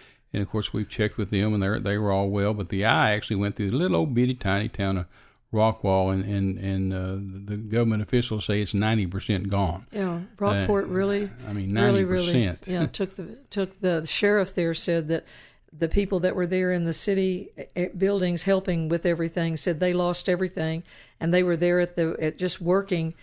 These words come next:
Speaker 2: and their homes were already destroyed, and they
Speaker 1: Well,
Speaker 2: just were left
Speaker 1: absolutely.
Speaker 2: with what the clothes were on their back, and they kept helping everybody in Rockport there.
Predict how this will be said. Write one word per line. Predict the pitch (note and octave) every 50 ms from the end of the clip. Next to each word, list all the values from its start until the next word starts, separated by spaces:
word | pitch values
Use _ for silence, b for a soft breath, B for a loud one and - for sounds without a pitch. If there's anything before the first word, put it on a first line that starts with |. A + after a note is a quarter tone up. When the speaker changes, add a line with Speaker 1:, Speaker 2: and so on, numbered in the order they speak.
| B B B B B _
Speaker 2:
and | - F3+ F3 E3+ E3+ E3
their | F3 F3+ F3+
homes | D3 F3 F3+ E3+ E3+ E3+ D#3 D#3+
were | D#3+ E3 E3+
already | E3+ E3+ E3 E3+ E3 E3+ E3
destroyed, | D#3 E3 E3+ - - - - F3+ F3 F3+ F3+ F3 E3
and | D#3+ D#3+
they | E3 E3+ E3
Speaker 1:
Well, | A2 -
Speaker 2:
just | G2+ G#2 -
were | - -
left | F3 -
Speaker 1:
absolutely. | - A#2+ A2
Speaker 2:
with | - - -
what | F3 E3+ - -
the | F3
clothes | - - F#3+ F3+ F3 F3 E3+
were | E3+ F3 F3 F3
on | E3+ E3+
their | E3+ E3+ E3+
back, | E3 F#3 F3+ F#3 F3+ E3+ -
and | F3+ E3+ E3+
they | F3 F3
kept | E3 - F#3 E3+ - -
helping | F3+ F3 E3 - F3+ F3 E3+ B B B B B -
everybody | G3 F#3+ G3 F#3+ E3 F3+ F3 F3 F3 F3+
in | F3 E3
Rockport | E3 F3+ F#3+ G3+ - - - - - F#3 E3+ E3 E3+ - -
there. | F3+ F3 E3 F3 F3